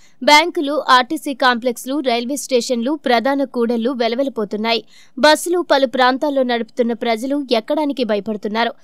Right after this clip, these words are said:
ఫలితంగా ఆర్టీసీ నష్టాలు చవిచూస్తున్నా అరకొరగా బస్సులు నడుపుతున్నారు. తెరిచి ఉన్న ప్రభుత్వ కార్యాలయాలు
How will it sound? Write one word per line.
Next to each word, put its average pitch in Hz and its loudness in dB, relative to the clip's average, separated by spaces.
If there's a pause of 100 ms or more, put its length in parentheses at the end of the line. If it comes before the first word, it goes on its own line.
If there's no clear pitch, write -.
(260)
ఫలితంగా 320 4 (160)
ఆర్టీసీ 269 0
నష్టాలు 262 -2
చవిచూస్తున్నా 240 0 (180)
అరకొరగా 262 2
బస్సులు 247 -2
నడుపుతున్నారు. 226 -2 (360)
తెరిచి 320 4
ఉన్న 311 -2
ప్రభుత్వ 277 2
కార్యాలయాలు 247 2